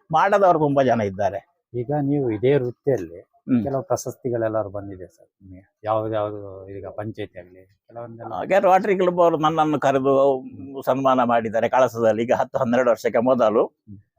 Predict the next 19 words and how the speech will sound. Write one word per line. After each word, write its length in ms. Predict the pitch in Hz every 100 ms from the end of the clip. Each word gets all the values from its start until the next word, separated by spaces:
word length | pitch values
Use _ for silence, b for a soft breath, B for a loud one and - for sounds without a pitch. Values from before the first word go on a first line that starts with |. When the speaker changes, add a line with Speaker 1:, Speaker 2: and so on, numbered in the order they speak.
| - -
Speaker 1:
ಆಮೇಲೆ 460 | 113 151 147 143 143
ಎಪ್ಪತ್ತೈದನೇ 840 | 127 165 165 160 151 156 151 147
ನಮ್ಮ 340 | 147 143 139
ಸ್ವಾ-, 400 | 131 131 131 135
ಸ್ವಾತಂತ್ರ್ಯದ 520 | 139 139 147 143 139
ಸ್ವರ್ಣ 340 | 127 123 123 139
ಮಹೋತ್ಸವ, 500 | 139 131 123 160 131
ಎಪ್ಪತ್ತೈದನೇ 640 | 131 113 - 151 143 139
ವರ್ಷದ 280 | 135 135 127 120 135
ಇದಕ್ಕೆ 400 | 131 113 104 104
Speaker 2:
ಹ್ಮ್. 360 | - - 110 - _ _ - - - - -
Speaker 1:
ಪಂಚಾಯತಿಯಿಂದ 640 | 160 165 208 202 185 165 151
ನಾನು 160 | 151
ಉತ್ತಮ 320 | 147 - 202
ನಾಗರ 380 | 185 151 151 147
ಪ್ರಶಸ್ತಿ 400 | 135 135 135 123
ಕೊಟ್ಟಿದ್ದಾನೆ. 560 | 123 113 120 107 110 -
Speaker 2:
ಹ್ಮ್. 400 | - - - 107 -
Speaker 1:
ಮತ್ತೆ 320 | - -